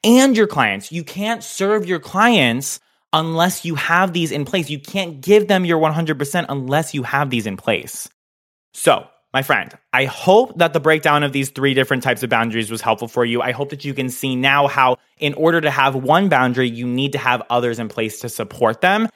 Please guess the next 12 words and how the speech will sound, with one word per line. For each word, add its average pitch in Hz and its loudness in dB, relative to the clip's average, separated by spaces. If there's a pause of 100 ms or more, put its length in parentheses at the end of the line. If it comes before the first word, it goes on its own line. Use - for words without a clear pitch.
(240)
And 147 -2
we're 151 4
gonna 202 -4
be 214 -4
teaching 180 -4 (220)
all 160 4
about 135 0
this 226 -2
and 151 -4
breaking 139 0
it 165 -6
down 135 0